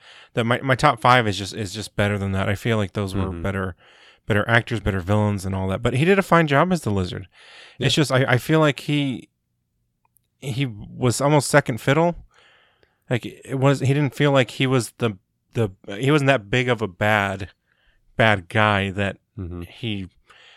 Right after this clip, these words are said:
Speaker 1: that we were worried about him much. Like, it was like you know, yeah, you're, you're turning into a bad guy, but you're not that bad. Like, we're not worried about you. You're,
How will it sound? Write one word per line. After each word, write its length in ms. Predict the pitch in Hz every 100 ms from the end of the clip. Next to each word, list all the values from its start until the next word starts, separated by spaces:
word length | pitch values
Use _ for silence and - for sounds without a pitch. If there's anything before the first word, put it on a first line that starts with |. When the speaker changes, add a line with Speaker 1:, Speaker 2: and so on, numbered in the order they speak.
| _
Speaker 1:
that 100 | 135 120
we 80 |
were 120 | 117 107
worried 300 | 107 123 113
about 240 | 98 98
him 100 | 95
much. 460 | 92 92 98 - - _ _ _ _ _ _ _
Like, 160 | 110 -
it 260 | 165 127
was 140 | 143 -
like 160 | 123 - 107 _ _ _ 123 -
you 160 | 156
know, 100 | 151
yeah, 180 | 143 156
you're, 320 | 143 131 123
you're 280 | 123 120 101 -
turning 260 | 127 120
into 200 | 117 113
a 60 | 101
bad 280 | 104 101 98
guy, 160 | 101
but 160 | 95 104
you're 140 | 113
not 220 | 127 123 -
that 220 | 110 92
bad. 180 | 95 92
Like, 140 | 98
we're 80 | 120
not 160 | 147 139
worried 280 | 131 131 107
about 280 | 95 95
you. 120 | 95 98
You're, 280 | 107 107